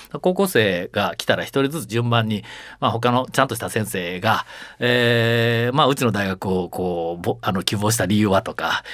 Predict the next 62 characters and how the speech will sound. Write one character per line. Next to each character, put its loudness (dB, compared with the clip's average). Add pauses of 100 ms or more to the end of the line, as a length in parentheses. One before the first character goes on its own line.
(100)
「う 2
ち 0
の 2
大 4
学 -2
で -2
ど 6
ん 2
な 4
こ 0
と 2
や 4
り 0
た 0
い -4
で -6
す -6
か？」 -2
と -10
か、 -12
「高 4
校 0
時 -2
代 2
ど 2
ん 2
な 4
こ 0
と 0
や 0
り -2
ま -2
す -10
か？」 0
と -6
か 0
言 0
っ -
て、 2
こ 2
う、 4
こ 2
う 0
定 6
番 4
の 4
や 4
つ -6
を -10
こ -4
う -18
何 4
人 -4
か -6
聞 0
い -2
て 4
い 2
き -4
ま 4
す -6
よ。 -12